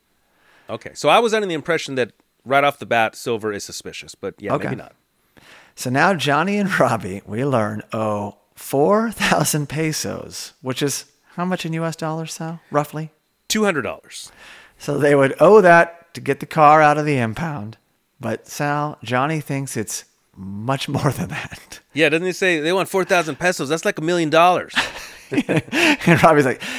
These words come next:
Speaker 2: "Eh, it's two hundred dollars." But still, it's only half of what we have. So,
Speaker 1: Sure.
Speaker 2: you know, whatever the number is, we only have a hundred dollars.
Speaker 1: Exactly. It's like if someone sells you, "Hey, I'll sell you this B M W for ten thousand," and you don't have ten thousand. Well,
Speaker 2: Yeah.
Speaker 1: sorry.
Speaker 2: You could sell it to me for a grand. I still can't afford it.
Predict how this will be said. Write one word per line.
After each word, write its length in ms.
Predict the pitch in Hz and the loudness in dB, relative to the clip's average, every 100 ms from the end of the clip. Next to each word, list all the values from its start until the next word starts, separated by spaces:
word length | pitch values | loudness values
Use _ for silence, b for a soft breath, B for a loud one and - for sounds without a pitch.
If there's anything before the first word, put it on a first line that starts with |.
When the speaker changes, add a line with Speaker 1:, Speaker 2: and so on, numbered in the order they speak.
| B 180 | B 2
Speaker 2:
"Eh, 120 | 175 | 2
it's 100 | - | 2
two 100 | 131 | -2
hundred 140 | 104 | -2
dollars." 300 | 58 52 - - B B | -10 -18 -20 -20 B B
But 140 | 175 160 | 4 6
still, 200 | 170 139 | 8 6
it's 120 | 151 | 6
only 140 | 131 110 | 0 2
half 260 | 127 120 | 2 2
of 60 | 107 | -2
what 220 | 104 90 | -6 -8
we 100 | 101 | -8
have. 340 | 90 - - - B B | -10 -12 -18 -20 B B
So, 180 | - 131 | 0 4
Speaker 1:
Sure. 340 | 117 113 107 - | 4 2 -4 -6
Speaker 2:
you 80 | 131 | -6
know, 200 | 113 113 - 156 | -4 -4 -2 4
whatever 480 | 185 208 196 170 147 | 8 10 10 8 6
the 80 | |
number 300 | 143 156 120 | 6 4 4
is, 160 | 107 104 | -2 2
we 80 | 139 | 2
only 140 | 131 | 4
have 80 | 117 | 2
a 20 | |
hundred 200 | 117 107 | 0 -2
dollars. 500 | 101 90 - - - _ b b | -2 -4 -6 -18 -20 _ b b
Speaker 1:
Exactly. 440 | 151 131 113 - - | -4 2 2 0 -4
It's 120 | 151 170 | -4 0
like 140 | 175 | 0
if 80 | 147 | 0
someone 260 | 175 156 135 | -2 -4 -2
sells 300 | 160 147 139 | 0 2 2
you, 140 | 131 | 0
"Hey, 140 | 147 | 4
I'll 100 | 131 | 2
sell 180 | 113 139 | 2 -2
you 80 | 135 | -2
this 140 | 120 | -2
B 140 | - 127 | -4 -4
M 80 | 117 | -2
W 300 | 123 117 104 | -2 -2 -8
for 360 | 120 107 101 b b - | -4 -4 -4 b b -6
ten 200 | 131 117 | -6 0
thousand," 380 | 123 127 131 139 | 4 4 2 0
and 80 | |
you 60 | 151 | 2
don't 100 | 170 | 6
have 160 | 190 - | 4 4
ten 140 | 123 | -2
thousand. 360 | 98 82 73 78 | -2 -8 -12 -10
Well, 220 | 117 117 | -8 -6
Speaker 2:
Yeah. 100 | - | -6
Speaker 1:
sorry. 240 | 104 - - | -6 -10 -6
Speaker 2:
You 140 | 123 | -4
could 160 | 135 - | -4 2
sell 160 | 147 | 4
it 60 | - | 4
to 80 | 135 | -2
me 100 | 123 | -4
for 200 | 127 117 | -2 -2
a 40 | |
grand. 520 | 123 135 127 117 107 - - | 0 0 2 -2 -6 -14 -14
I 60 | 107 | -6
still 180 | 127 | -6
can't 180 | - 110 | -4 -8
afford 240 | 98 92 | -8 -12
it. 80 | 64 | -14